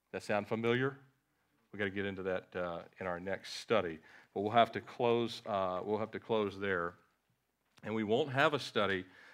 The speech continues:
uh, next Wednesday because, if you recall, um, well, let me close in prayer and I'll tell you about that. Let's close in prayer. Lord, we just bow before you now, and we, uh,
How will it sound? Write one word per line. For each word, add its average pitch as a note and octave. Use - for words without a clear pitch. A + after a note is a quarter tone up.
uh, G2
next A2+
Wednesday A2+
because, G#2+
if G2+
you G2+
recall, A#2
um, F#2+
well, A#2+
let E3
me F3+
close C#3+
in A#2
prayer A2+
and F#2+
I'll F#2
tell G2+
you F2+
about F2
that. D#2+
Let's G2+
close F2+
in F2
prayer. E2
Lord, C3+
we B2+
just A#2+
bow A#2
before A#2+
you A2
now, E2+
and F#2+
we, G2
uh, F#2+